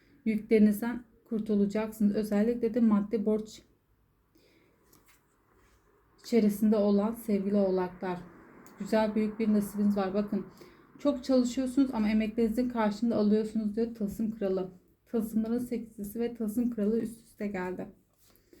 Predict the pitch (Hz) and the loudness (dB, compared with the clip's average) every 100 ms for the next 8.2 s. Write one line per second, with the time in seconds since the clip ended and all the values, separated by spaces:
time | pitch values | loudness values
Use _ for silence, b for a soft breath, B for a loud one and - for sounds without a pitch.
0 | b b b 220 220 247 247 226 233 208 | b b b 0 4 6 6 4 0 2
1 | 233 226 208 214 202 220 247 - _ _ | 0 -2 -4 -2 -2 -4 -8 -12 _ _
2 | _ 214 202 214 202 208 226 208 196 214 | _ -2 0 0 2 2 2 0 -2 -2
3 | 208 - 202 190 - 180 - - - 277 | -2 -4 -2 -2 -4 -12 -12 -12 -4 -2
4 | 247 254 262 226 220 208 - 208 - 214 | 2 2 4 2 2 0 -4 -8 0 2
5 | 247 - 214 240 247 B B B B B | 2 0 -4 -6 -10 B B B B B
6 | - 226 - 220 208 - 202 208 254 254 | -2 -2 0 2 2 2 -2 0 0 -4
7 | - B B - - 208 208 202 208 202 | -10 B B -20 -4 0 2 2 2 2
8 | - | 0